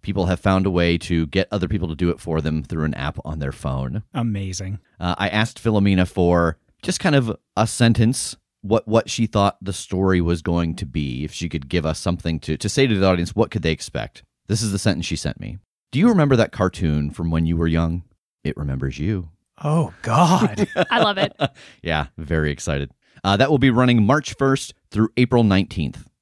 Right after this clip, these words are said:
Speaker 1: Our second game is Masks: A New Generation with our guest G M, Landon Corbin, which will run May third through June twenty-first.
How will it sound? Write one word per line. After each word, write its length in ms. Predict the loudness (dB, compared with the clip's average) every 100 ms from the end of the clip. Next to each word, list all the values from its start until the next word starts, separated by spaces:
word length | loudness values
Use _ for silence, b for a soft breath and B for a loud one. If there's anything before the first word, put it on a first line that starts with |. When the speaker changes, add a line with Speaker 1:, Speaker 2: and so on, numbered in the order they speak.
| _
Speaker 1:
Our 80 | -2
second 360 | 0 0 2 4
game 300 | 4 2 -2 0
is 240 | 0 0
Masks: 600 | 2 2 2 0 -6 -10 -2
A 80 | 2
New 160 | 4
Generation 640 | 4 2 4 4 4 2 0 _ _
with 140 | -6 -2
our 180 | 0 2
guest 280 | 2 0
G 160 | 0 2
M, 200 | 4 4 2
Landon 380 | 2 4 4 2
Corbin, 460 | 2 4 2 0 -6 _ -10
which 180 | -4
will 100 | 0
run 280 | 4 4 6
May 160 | 4 4
third 420 | 4 4 4 0 -2
through 220 | 0 0
June 280 | 4 4 4
twenty-first. 640 | 0 0 2 0 -2